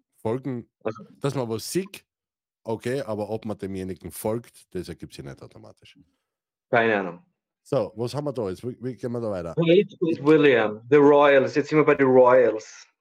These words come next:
Speaker 1: Sie haben bunte Bilder gemalt, die Kinder. Bunte.
Speaker 2: Ja.
Speaker 1: Schlagzeile, Trommelwirbel. Hurra, zwei kleine Dianas. What the fuck?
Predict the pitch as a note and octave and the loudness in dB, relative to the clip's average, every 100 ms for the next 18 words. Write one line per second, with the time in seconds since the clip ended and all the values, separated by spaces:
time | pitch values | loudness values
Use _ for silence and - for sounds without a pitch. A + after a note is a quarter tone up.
0 | _ _ - B2 A2 G2 C#3 F3 F#3 E3+ | _ _ -14 -10 -10 -8 -6 -6 -6 -10
1 | D#3 E3+ D#3+ A#2 G#2+ F#2+ G2 A2 - G#2 | -8 -10 -12 -10 -10 -10 -10 -16 -14 -14
2 | G2+ F#2 F2+ F2+ _ _ _ _ _ _ | -12 -12 -14 -18 _ _ _ _ _ _
3 | _ _ C3+ C3 C#3 D#2 C2+ _ _ _ | _ _ -2 0 0 -4 -14 _ _ _
4 | _ _ _ _ _ _ _ _ - F#2 | _ _ _ _ _ _ _ _ -12 -12
5 | - A#2+ D3 G3+ G3+ - - G2+ A#2 B2 | -8 -6 -2 -4 -4 -12 -10 -8 -6 -4
6 | C#3+ F#3+ A3+ - _ _ _ _ _ _ | -4 -4 -8 -14 _ _ _ _ _ _
7 | _ _ _ _ _ _ _ _ _ _ | _ _ _ _ _ _ _ _ _ _
8 | _ _ - B2+ B2+ A#2+ D#2 - _ _ | _ _ -14 -10 -8 -8 -10 -16 _ _
9 | _ _ G2+ F#2+ G2+ G2+ G2 G2+ G2+ F2+ | _ _ -12 -10 -10 -10 -10 -10 -10 -12
10 | C#2 - _ _ _ _ _ _ _ _ | -16 -20 _ _ _ _ _ _ _ _
11 | _ _ _ _ _ _ _ _ _ _ | _ _ _ _ _ _ _ _ _ _
12 | _ _ _ - - F3 - - - F3 | _ _ _ -20 -14 -14 -14 -18 -14 -14
13 | A#3 | -14